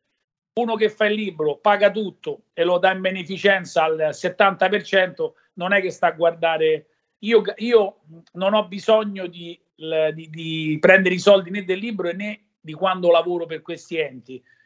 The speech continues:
È una passione, il piglio mio è proprio quello di, eh, nascere con la volo-, il volontariato dal militare, tre anni all'estero, missioni umanitarie, e lo porto nella mia piccola quotidianità. Se posso, con piccoli gesti, grandi gesti.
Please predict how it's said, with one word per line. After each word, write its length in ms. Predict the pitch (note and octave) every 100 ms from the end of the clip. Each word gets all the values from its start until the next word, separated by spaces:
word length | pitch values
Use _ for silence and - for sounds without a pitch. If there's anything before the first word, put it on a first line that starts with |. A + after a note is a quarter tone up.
| _
È 100 | G3
una 160 | G3+ G#3
passione, 680 | A#3+ - C4+ C#4 A3+ E3 _
il 240 | F3+ F3+
piglio 440 | - A#3 A3+ G#3 G#3
mio 260 | A#3 A#3
è 60 | F3+
proprio 300 | G3+ F#3+ F#3
quello 300 | G3+ G#3 F3+
di, 240 | E3 E3 - _ _ _ _
eh, 300 | E3+ E3 - _
nascere 580 | E3 G#3+ G3 - F#3 F3+
con 160 | G3
la 80 | F#3
volo-, 320 | F3+ F3+ F#3
il 120 | F#3 F3+
volontariato 880 | F#3+ F#3+ F#3 G#3 G#3+ A3 G#3 F3+
dal 180 | E3 E3+
militare, 580 | F#3+ G#3 G#3+ A3+ G3+ D#3+
tre 180 | E3 F#3+
anni 440 | G#3 G3+ F3+ D#3+ - _
all'estero, 640 | D#3+ F#3+ G#3 - - D#3+
missioni 380 | D#3+ C#3 G3 F3+
umanitarie, 640 | F#3 G#3 G#3+ G#3+ F3 D#3 D3+ _ _ _ _ _
e 100 | -
lo 140 | A3+ A3
porto 340 | A3+ A3 -
nella 260 | G3+ G3+ G3+
mia 180 | G#3
piccola 440 | G3 G#3 - G3 F#3
quotidianità. 680 | F3+ F3 F3 E3+ E3 D3+ C3+
Se 240 | - F#3+
posso, 420 | - G#3 G#3 F#3+
con 160 | F3 F#3
piccoli 460 | A3 A3 G3+ G3 F3
gesti, 460 | F3+ E3 - -
grandi 400 | F#3 G3 G#3 A#3
gesti. 520 | G#3 A3 F#3+ - D#3